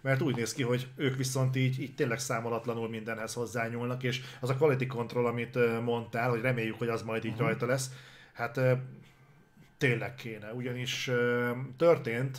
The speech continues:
Speaker 1: az, hogy itt, ö, szinte mém szinten visszatér már nálunk a Scorn.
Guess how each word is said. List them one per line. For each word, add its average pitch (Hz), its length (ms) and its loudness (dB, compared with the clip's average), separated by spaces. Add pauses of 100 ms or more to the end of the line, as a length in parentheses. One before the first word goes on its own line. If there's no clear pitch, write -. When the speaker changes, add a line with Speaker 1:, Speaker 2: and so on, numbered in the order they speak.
Speaker 1:
az, 131 280 -2
hogy 120 200 -4
itt, 120 240 -2
ö, 123 180 6 (460)
szinte 135 280 0
mém 143 240 2
szinten 117 420 -4
visszatér 110 540 -6
már 110 240 -6
nálunk 110 360 -8
a 117 60 -4
Scorn. 101 540 -8